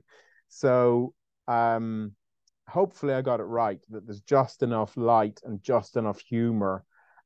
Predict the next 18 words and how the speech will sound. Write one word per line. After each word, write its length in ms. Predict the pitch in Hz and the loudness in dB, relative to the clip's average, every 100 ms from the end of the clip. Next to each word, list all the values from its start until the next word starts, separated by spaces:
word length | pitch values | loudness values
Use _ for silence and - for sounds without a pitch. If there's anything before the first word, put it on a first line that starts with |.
| - | -10
and, 320 | 110 104 101 - | -4 -4 -4 -4
you 80 | |
know, 100 | 117 | -2
black 400 | 92 - 175 139 | 0 4 4 2
humor 520 | - 127 110 95 90 - | 0 0 2 0 -2 -4
as 140 | 98 104 | -4 0
well, 360 | 117 135 95 | 2 4 4
because, 460 | 95 98 107 - - - | 2 -2 -4 -4 -12 -16
you 320 | - 135 135 | -14 -8 -2
know, 100 | 120 | 0
when, 260 | 117 156 139 | 0 -2 -2
when 220 | 135 156 | 0 0
you're 140 | 127 | 0
in 100 | 113 | 0
a 40 | 104 | -2
desperate 400 | 113 117 - 110 | -4 -6 -8 -8
situation, 800 | 113 - 107 143 139 95 92 113 | -8 -4 -2 -2 -2 -6 -6 -6
you, 200 | 113 | -6